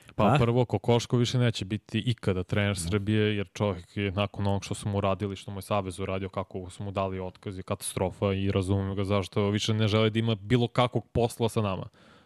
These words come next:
Speaker 1: Čovjek u N B A-u, ozbiljan trener i dosta cenjen i poštovan, dođe ovde, dobije onakav tretman, je katastrofa.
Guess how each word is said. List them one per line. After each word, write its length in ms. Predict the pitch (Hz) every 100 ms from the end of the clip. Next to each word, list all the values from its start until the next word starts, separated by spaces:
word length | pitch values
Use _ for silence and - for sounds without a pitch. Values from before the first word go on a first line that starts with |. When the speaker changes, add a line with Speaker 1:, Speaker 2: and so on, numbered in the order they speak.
| _
Speaker 1:
Čovjek 320 | - 104 104 110
u 100 | 110
N 160 | 107
B 80 | 110
A-u, 180 | 113 110
ozbiljan 460 | 113 113 110 104 101
trener 460 | - 101 104 107 - - - _ _ _ _ -
i 480 | 110 104 101 101
dosta 440 | 90 113 110 - 104
cenjen 580 | - 113 107 107 104 95 _
i 120 | 107
poštovan, 640 | 104 113 110 - 120 113 110
dođe 420 | 104 120 117 107
ovde, 240 | 110 113 113
dobije 260 | 113 110
onakav 280 | 107 101 107
tretman, 460 | - 101 - 107 104
je 120 | 101
katastrofa. 560 | 104 - - - -